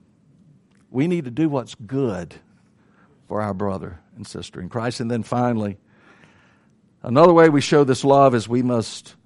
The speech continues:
do all things with a good conscience. A good conscience. Verse twenty-two through verse twenty-three. "The faith that you have,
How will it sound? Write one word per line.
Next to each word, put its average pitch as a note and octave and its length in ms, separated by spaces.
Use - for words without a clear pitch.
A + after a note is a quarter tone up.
do A2+ 180
all B2+ 160
things A#2 400
with G2+ 140
a G2 60
good G#2 260
conscience. - 720
A G2+ 80
good G2+ 200
conscience. - 680
Verse D#3 160
twenty-two F3 600
through C#3 200
verse C#3+ 280
twenty-three. C#3+ 680
"The C#3+ 100
faith A3+ 720
that C#3+ 200
you D3+ 160
have, F#3+ 640